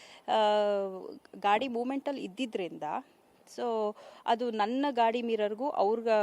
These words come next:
ಗಾಡಿ ಮಿರರ್‌ಗೂ ಟಚ್ ಆಯ್ತು. ಟಚ್ ಆಗಿದ ತಕ್ಷಣ ಹೋಗಿ ನಾನು ಪಾ-, ಮೂವ್ಮೆಂಟಲ್ಲಿ ಇದ್ದಿದ್ದ ಕಾರ್ ಮುಂದೆ ಗಾಡಿನ ನಿಲ್ಸಿದ್ರು. ಗಾಡಿ ನಿಲ್ಸಿದ ತಕ್ಷಣ ಏನಾಯ್ತು, ನನ್ಗೆ ಎಷ್ಟಾಗುತ್ತೋ ಅಷ್ಟು ಅವಾಯ್ಡ್ ಮಾಡಿ ಬ್ರೇಕ್ ಹಾಕಿದೆ.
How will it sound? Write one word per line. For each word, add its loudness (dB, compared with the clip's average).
ಗಾಡಿ 0
ಮಿರರ್‌ಗೂ -2
ಟಚ್ -2
ಆಯ್ತು. 0
ಟಚ್ -4
ಆಗಿದ 0
ತಕ್ಷಣ -10
ಹೋಗಿ 2
ನಾನು -2
ಪಾ-, -2
ಮೂವ್ಮೆಂಟಲ್ಲಿ -2
ಇದ್ದಿದ್ದ -8
ಕಾರ್ 2
ಮುಂದೆ -6
ಗಾಡಿನ 4
ನಿಲ್ಸಿದ್ರು. -2
ಗಾಡಿ 2
ನಿಲ್ಸಿದ -2
ತಕ್ಷಣ -2
ಏನಾಯ್ತು, -2
ನನ್ಗೆ 0
ಎಷ್ಟಾಗುತ್ತೋ 2
ಅಷ್ಟು 0
ಅವಾಯ್ಡ್ 4
ಮಾಡಿ 2
ಬ್ರೇಕ್ 0
ಹಾಕಿದೆ. -6